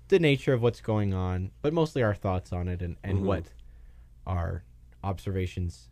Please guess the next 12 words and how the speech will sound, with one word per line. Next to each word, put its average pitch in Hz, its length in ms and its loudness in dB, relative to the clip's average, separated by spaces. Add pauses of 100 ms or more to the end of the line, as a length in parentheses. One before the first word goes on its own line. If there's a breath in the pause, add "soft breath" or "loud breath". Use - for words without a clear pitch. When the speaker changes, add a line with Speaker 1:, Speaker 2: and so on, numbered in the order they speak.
(120)
Speaker 1:
and 90 100 -4
how 87 200 -4
th-, - 260 -14 (100)
are 87 380 -2
and 90 100 -4
how 92 160 -2
they've 85 160 -4
changed 85 400 -8
in 82 80 -8
the 76 80 -8
past - 360 -4
week. 78 300 -12